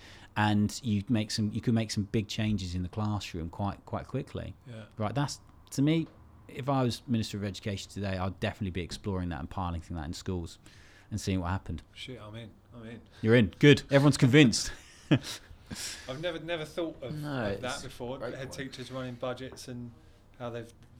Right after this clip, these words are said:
Speaker 2: expected to be able to do that, as well as manage people, as well as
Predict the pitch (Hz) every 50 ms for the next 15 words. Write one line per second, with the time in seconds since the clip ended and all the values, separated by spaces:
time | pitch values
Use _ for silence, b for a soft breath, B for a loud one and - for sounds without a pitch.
0 | - - - 127 113 - - - - - - - 127 117 - 120 113 123 120 120
1 | 113 - 120 117 - 123 120 120 120 120 120 117 - - 127 - - 131 123 117
2 | 113 123 127 123 123 120 120 - - - 123 120 117 - 120 117 113 113 113 110
3 | 110 - 127 120 117 117 113 - - -